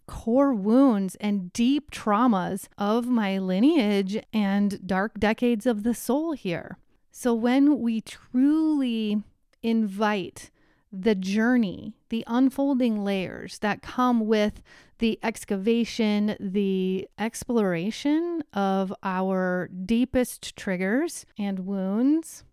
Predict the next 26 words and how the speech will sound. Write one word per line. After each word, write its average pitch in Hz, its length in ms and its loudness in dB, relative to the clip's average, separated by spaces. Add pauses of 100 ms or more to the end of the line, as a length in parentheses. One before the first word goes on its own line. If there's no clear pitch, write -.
(360)
through 247 420 4
the 233 140 0
body, 208 680 -2 (760)
which 226 340 2
is 240 440 4 (880)
the 233 520 2
access 269 480 2
point. 180 440 -6 (260)
Like, 214 220 -2
if 220 80 -2
you're 240 120 0
gonna 262 180 4
look 254 320 -2
at 220 200 -2
taking 220 340 0
something 214 440 -2
externally 233 1040 -2 (120)
in 214 140 0
order 208 240 0
to 196 60 -4
get 202 380 -4
into 208 280 -4
those 190 340 -2 (420)
spaces 220 760 -2
beyond 196 760 0 (480)
the 196 480 0